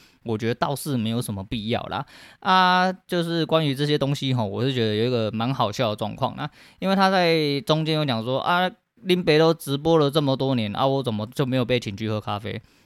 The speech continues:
那很简单嘛，可能是你人太丑啊，啊，不然就是，就是最简单最基础一点，就是因为你不红嘛，对不对？你直播了这么多年，然后连一个他妈开 YouTube 他妈一年多还一年不到的人，随随便便就六万了啦，啊，你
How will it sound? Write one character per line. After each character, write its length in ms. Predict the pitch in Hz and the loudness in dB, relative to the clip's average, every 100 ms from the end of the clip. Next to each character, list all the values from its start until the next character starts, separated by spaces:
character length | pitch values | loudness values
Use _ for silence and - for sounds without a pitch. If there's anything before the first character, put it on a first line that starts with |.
| - | -4
那 100 | 180 | 0
很 60 | 196 | 2
简 200 | 151 139 | 4 6
单 140 | 160 | 4
嘛， 180 | 147 120 | 4 0
可 100 | 131 | 0
能 180 | 127 135 | -2 0
是 120 | 175 | 0
你 100 | 127 | 0
人 240 | 110 107 | 0 -2
太 220 | - 135 | 0 0
丑 180 | 117 110 | 0 -4
啊， 240 | 95 98 123 | -6 -8 -8
啊， 140 | - | -4
不 80 | 143 | 0
然 100 | 170 | 0
就 80 | 156 | 0
是， 240 | 170 143 113 _ - | -2 -2 -4 _ -4
就 120 | 185 160 | -2 0
是 100 | 165 | -2
最 240 | - 165 | 0 0
简 180 | 135 127 | 0 0
单 160 | 135 | 0
最 140 | 139 143 | 0 -2
基 140 | 135 | -4
础 160 | 135 113 | -6 -4
一 40 | |
点， 140 | 117 107 | -4 -6
就 100 | 139 | -6
是 100 | 131 - - | -8 -8 -4
因 100 | 208 | 0
为 60 | 185 | 2
你 40 | |
不 140 | 185 | 4
红 200 | 196 127 | 4 4
嘛， 220 | 110 117 123 - - - | 2 0 0 -10 -20 -2
对 100 | 190 | 4
不 60 | |
对？ 80 | 196 | 4
你 140 | 147 135 | 4 0
直 180 | 143 | -4
播 220 | 156 196 190 | 0 4 4
了 60 | |
这 80 | 180 | 6
么 100 | 175 | 4
多 180 | 175 180 | 2 2
年， 220 | 151 113 | 2 0
然 100 | 117 | 2
后 120 | 156 | 2
连 180 | 151 127 | 2 0
一 60 | 139 | 0
个 120 | 131 | -2
他 160 | 131 139 | 0 0
妈 200 | 143 139 | 2 0
开 200 | - 147 | 0 0
YouTube 520 | 147 147 156 123 113 | 2 2 0 0 -2
他 80 | 135 | -2
妈 100 | 143 | -4
一 140 | 165 | -2
年 260 | 135 120 123 | 0 0 0
多 160 | 135 | 0
还 100 | 123 | 0
一 120 | 117 | 0
年 200 | 143 113 | 0 0
不 120 | 110 117 | -2 0
到 200 | 135 117 | 2 2
的 120 | 110 | 0
人， 180 | 101 113 - - | -4 -8 -16 -10
随 160 | - 147 | -2 2
随 180 | 151 | 2
便 200 | 147 160 | 4 4
便 120 | 165 160 | 2 4
就 120 | 165 | 8
六 240 | 165 151 | 8 10
万 180 | 156 131 | 8 6
了 140 | 110 | 4
啦， 260 | 110 107 113 | -2 -4 -6
啊， 100 | - | -4
你 220 | 147 117 | -2 -2